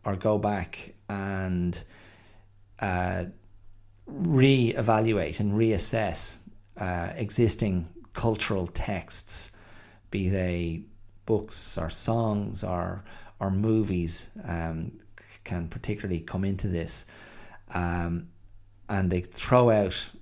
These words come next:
history, they throw out the contemporaneous context, and there's nothing subtle, there's nothing measured, um, there's nothing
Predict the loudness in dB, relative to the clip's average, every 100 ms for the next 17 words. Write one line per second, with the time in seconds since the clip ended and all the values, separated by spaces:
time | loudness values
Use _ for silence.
0 | -20 -16 -16 -16 -20 -20 -20 -18 0 2
1 | 4 2 2 2 0 -2 -2 0 2 2
2 | 0 -4 -14 -20 -20 -20 -20 -20 -20 -20
3 | -6 0 0 2 2 0 -2 -6 -12 -20
4 | -20 -20 -20 -18 -18 -20 -8 -4 0 0
5 | 2 2 4 2 2 0 -2 -6 0 2
6 | 2 2 0 0 -6 -6 -12 -20 -20 -20
7 | -16 -4 0 0 2 2 2 2 0 0
8 | -2 -4 -12 -12 -14 -14 -4 2 4 2
9 | 0 -10 -14 -20 -20 -20 -20 -6 -2 0
10 | 0 0 0 0 0 -2 -6 -20 -20 -20
11 | -20 -12 -2 2 4 4 4 0 -6 -16
12 | -20 -20 -20 -20 _ -10 -4 -2 0 0
13 | -2 -4 -4 -4 -6 -10 -16 -20 -20 -8
14 | -4 -2 0 -2 -2 -2